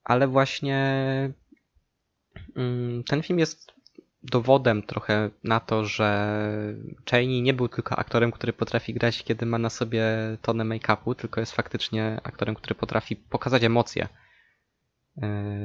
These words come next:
i to właśnie ta, ta sama scena,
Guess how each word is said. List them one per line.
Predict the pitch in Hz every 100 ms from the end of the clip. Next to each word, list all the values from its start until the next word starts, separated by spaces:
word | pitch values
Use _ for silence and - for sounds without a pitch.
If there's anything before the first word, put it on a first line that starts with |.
| 104 101 101 113 -
i | -
to | - 110 110 107 107 110 - - - -
właśnie | - 117 - 110 - 113 - - - -
ta, | 123
ta | -
sama | 113 110
scena, | 110 - 110 104